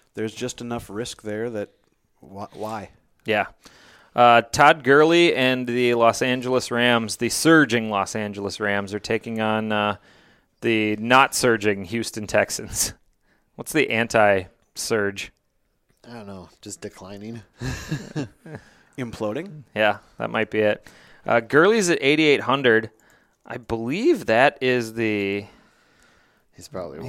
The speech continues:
Speaker 3: worth
Speaker 2: the
Speaker 3: it.
Speaker 2: second highest running back if you don't count Zeke in.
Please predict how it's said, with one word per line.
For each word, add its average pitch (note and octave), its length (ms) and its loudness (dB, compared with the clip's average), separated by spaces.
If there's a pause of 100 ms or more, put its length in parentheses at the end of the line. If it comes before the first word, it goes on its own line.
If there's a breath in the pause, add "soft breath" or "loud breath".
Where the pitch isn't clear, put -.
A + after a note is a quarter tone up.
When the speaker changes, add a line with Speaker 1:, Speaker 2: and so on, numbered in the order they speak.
Speaker 3:
worth B2+ 60 -14
Speaker 2:
the B2 120 0
Speaker 3:
it. G#2 60 -2
Speaker 2:
second - 840 -2 (220 soft breath)
highest D3 400 -2
running D3+ 240 -2
back D3 260 2
if C3 160 -8
you B2 80 -4
don't A#2+ 240 0
count B2+ 300 -8
Zeke G#2+ 440 -8
in. E3 320 -4